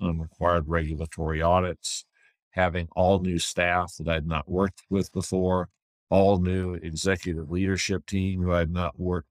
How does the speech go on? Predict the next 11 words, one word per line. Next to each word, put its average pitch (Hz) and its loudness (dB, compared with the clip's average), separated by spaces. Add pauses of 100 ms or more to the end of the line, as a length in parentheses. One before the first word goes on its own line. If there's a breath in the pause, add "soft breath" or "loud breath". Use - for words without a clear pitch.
met 90 2
or 90 -2
worked 87 -2
with 90 -2
before, 87 -4 (360)
a 87 -6
new 92 0
audit 92 2
committee. 87 -6 (460)
Whereas 92 0
FedEx, 127 0